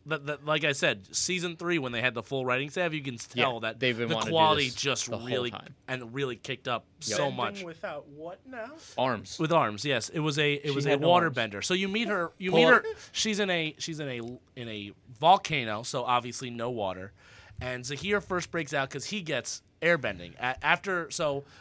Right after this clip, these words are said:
Speaker 1: I guess a little context. In season two, Korra keeps the, uh, spirit world and the physical world connected,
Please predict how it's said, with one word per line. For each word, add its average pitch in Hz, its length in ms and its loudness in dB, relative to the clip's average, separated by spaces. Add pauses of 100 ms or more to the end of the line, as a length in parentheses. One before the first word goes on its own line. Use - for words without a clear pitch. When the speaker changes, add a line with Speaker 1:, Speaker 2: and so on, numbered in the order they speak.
(100)
Speaker 1:
I 139 80 -2
guess 151 160 -2
a 156 60 -4
little 147 220 0
context. 135 600 -2 (340)
In 139 340 -6
season 165 380 -4
two, 151 400 -2 (460)
Korra 170 320 0
keeps - 380 -6
the, 135 380 -4
uh, 117 340 -2
spirit 185 400 -2
world 135 500 -2
and 117 280 -8
the 113 240 -8
physical 160 400 -4
world 120 260 -4
connected, 135 560 -6